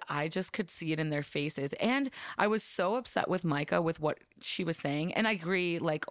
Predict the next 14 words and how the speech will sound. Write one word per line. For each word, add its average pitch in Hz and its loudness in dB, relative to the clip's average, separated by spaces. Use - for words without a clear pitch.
Kwame 165 0
too, 151 2
but 175 2
she 226 0
knows 170 2
that 156 0
Kwame 151 -2
loves 139 0
validation 139 0
and 139 -4
reassurance. 139 -2
And 156 -6
she's - -6
like, 156 -4